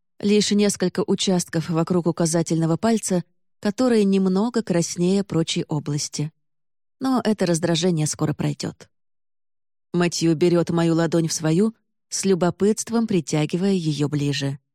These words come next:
"Я никогда не умел так идеально манипулировать живой плотью", замечает он. Я качаю головой и смеюсь над его формулировкой.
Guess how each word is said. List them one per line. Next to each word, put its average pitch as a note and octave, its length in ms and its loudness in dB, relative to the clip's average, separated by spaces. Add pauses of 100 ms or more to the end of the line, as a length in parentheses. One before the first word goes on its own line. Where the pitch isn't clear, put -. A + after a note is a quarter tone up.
(840)
"Я D#3 280 0
никогда F3+ 540 0
не D#3 100 0
умел E3 320 2
так - 300 -4
идеально E3 540 2
манипулировать D#3+ 760 0
живой D#3+ 280 0
плотью", D#3+ 500 -2 (240)
замечает D#3 680 -2
он. D3 220 -4 (960)
Я F3+ 320 2
качаю F3 420 0
головой F3+ 480 2
и E3+ 220 0
смеюсь E3+ 600 0
над D3+ 160 -2
его D#3 180 0
формулировкой. D#3 840 -4